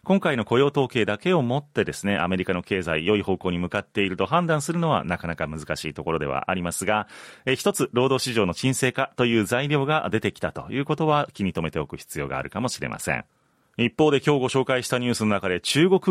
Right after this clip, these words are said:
企業の業績が悪化をしているというものがございました。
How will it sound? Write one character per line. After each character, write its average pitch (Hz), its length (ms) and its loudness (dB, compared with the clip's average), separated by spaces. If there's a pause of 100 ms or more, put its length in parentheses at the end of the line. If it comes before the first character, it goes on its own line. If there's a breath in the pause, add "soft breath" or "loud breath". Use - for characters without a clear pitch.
(120)
企 175 160 -2
業 143 260 4
の 117 200 0
業 95 180 4
績 92 320 -2
が 82 240 2
悪 - 140 -6
化 135 140 0
を 131 80 -2
し - 120 -6
て 120 100 0
い 113 100 2
る 143 120 0
と 165 100 2
い 147 100 4
う 135 60 4
も 120 80 4
の 110 100 2
が 90 140 0
ご 78 140 -4
ざ 78 200 -2
い 71 60 -6
ま 65 140 -10
し - 100 -10
た。 58 240 -2